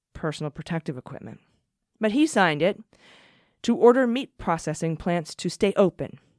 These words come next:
to prevent food shortages in the U S.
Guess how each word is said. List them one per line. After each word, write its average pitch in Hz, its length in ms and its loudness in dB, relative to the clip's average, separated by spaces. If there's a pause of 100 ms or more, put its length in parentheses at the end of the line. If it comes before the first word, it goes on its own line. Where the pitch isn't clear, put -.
(200)
to 160 100 -6
prevent 156 400 -8
food 143 240 -8
shortages 131 680 -10 (420)
in 165 140 -4
the 151 100 -4
U 131 200 -10
S. - 360 -18